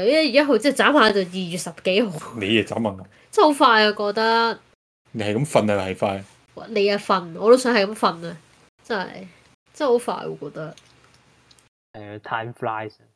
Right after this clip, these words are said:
Speaker 3: 即係你，你諗下，即係嗰三年，你會覺得好似空白咗三年咁樣。
Speaker 1: 都冇喎，因為我返緊學啊嘛，嗰陣。你都返緊學㗎？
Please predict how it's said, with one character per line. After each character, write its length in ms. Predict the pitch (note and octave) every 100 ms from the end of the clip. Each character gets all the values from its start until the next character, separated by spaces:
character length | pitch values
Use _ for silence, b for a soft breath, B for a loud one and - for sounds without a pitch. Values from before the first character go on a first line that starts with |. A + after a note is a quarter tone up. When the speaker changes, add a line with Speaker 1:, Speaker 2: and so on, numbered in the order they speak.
| _
Speaker 3:
即 100 | G3
係 60 | G3+
你， 480 | E3+ C#3+ _ C#3+ C#3
你 80 |
諗 280 | C#3+ C3 D#3+
下， 240 | C#3+ C3 B2+ -
即 100 | -
係 40 | F3+
嗰 120 | C#3
三 280 | - D#3 E3+
年， 120 | B2+ G#2+
你 80 |
會 120 | A2+ A#2
覺 140 | A#2+ A2+
得 100 | C3
好 100 | B2
似 120 | B2+
空 340 | B2 B2 B2 -
白 80 | - -
咗 260 | - G#2+
三 300 | A2+ G#2+ G#2+
年 100 | G2 F#2+
咁 40 |
樣。 180 | - _ _ _ _ _ A#3
Speaker 1:
都 60 | A#3 G3+
冇 140 | F3
喎， 560 | F3 F3+ F3+ F3+ E3+ G3+
因 60 |
為 20 |
我 80 | B3 G#3+
返 200 | A3 G3+
緊 20 | F#3
學 60 | F#3
啊 160 | F#3
嘛， 120 | F3 D#3
嗰 140 | D3+
陣。 140 | D3+ - _ _ -
你 120 | G#3+
都 80 | C#4
返 180 | C#4+ A#3+
緊 40 |
學 160 | A3 F3
㗎？ 160 | -